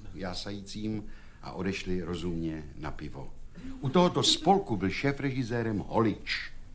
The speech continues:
Nějaký pan Vorlíček. A to byl opravdu metr jako režisér a měl takovou jednu zvláštní připomínku. On kromě tedy toho režírování foukal na pohřbech a na různých, eh, tancovačkách taky basbombardón.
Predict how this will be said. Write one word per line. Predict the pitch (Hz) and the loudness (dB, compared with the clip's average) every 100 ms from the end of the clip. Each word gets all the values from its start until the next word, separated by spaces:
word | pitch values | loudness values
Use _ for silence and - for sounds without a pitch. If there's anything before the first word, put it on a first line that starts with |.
| - - - - - - - - - - - - - - - - - - - - - - | -14 -14 -14 -12 -12 -12 -12 -12 -10 -8 -8 -10 -12 -12 -12 -12 -14 -12 -10 -6 -6 -4
Nějaký | 71 73 80 | -6 -6 -4
pan | 78 | -4
Vorlíček. | 76 92 95 - - - - - - - - - - - - | -2 0 0 -2 -6 -8 -12 -12 -10 -12 -10 -10 -8 -10 -10
A | - - | -8 -4
to | 123 | -2
byl | 117 165 156 143 110 | 2 4 4 2 0
opravdu | 101 107 139 131 101 | -2 0 0 2 2
metr | 92 - 90 - - - - | 2 2 -2 -2 -6 -12 -10
jako | - 95 | -8 -4
režisér | 95 101 98 113 123 123 - - - - - | -4 -4 -4 -4 -4 -6 -10 -10 -10 -10 -4
a | 85 | 2
měl | 113 | 2
takovou | 120 120 120 92 | 2 -2 -2 0
jednu | 104 113 127 | 0 0 -2
zvláštní | 113 107 107 113 | 0 -2 -2 -6
připomínku. | - 104 104 95 78 82 | -8 -4 -2 0 -2 -4
On | 87 | -4
kromě | 90 98 101 95 | -4 -2 -2 -4
tedy | 95 | -6
toho | 85 85 | -6 -4
režírování | 85 82 92 92 92 92 95 92 - - - - | -4 -4 -4 -4 -4 -2 -2 -4 -6 -12 -14 -12
foukal | - 104 95 92 | -4 -2 0 0
na | 85 | 0
pohřbech | 87 98 95 80 95 95 82 | -2 -4 -4 -4 -8 -8 -8
a | |
na | 82 | -8
různých, | 87 80 76 80 - - 73 | -6 -8 -8 -8 -8 -10 -8
eh, | 80 | -8
tancovačkách | 85 85 90 90 87 - 87 - - | -6 -6 -2 -2 -2 -4 -8 -8 -10
taky | - - - | -10 -10 -6
basbombardón. | 85 82 95 78 73 65 65 64 | -4 -4 -4 -4 -6 -8 -10 -10